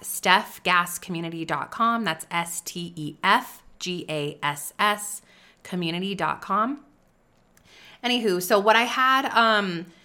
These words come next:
at first Nina doing my virtual assistant, and then I realized that that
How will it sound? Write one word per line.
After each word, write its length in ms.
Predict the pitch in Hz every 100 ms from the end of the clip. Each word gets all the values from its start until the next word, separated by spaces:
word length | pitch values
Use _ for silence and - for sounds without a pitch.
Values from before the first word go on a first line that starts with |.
| _
at 260 | - 135 190
first 400 | 311 311 320 -
Nina 520 | 233 220 220 202 190
doing 340 | 190 170 165 170
my 120 | 165
virtual 280 | 165 165 175
assistant, 480 | 170 160 165 151 -
and 160 | 170
then 80 | 175
I 120 | 175
realized 580 | 160 165 165 160 160 165
that 160 | 165 165
that 280 | 160 -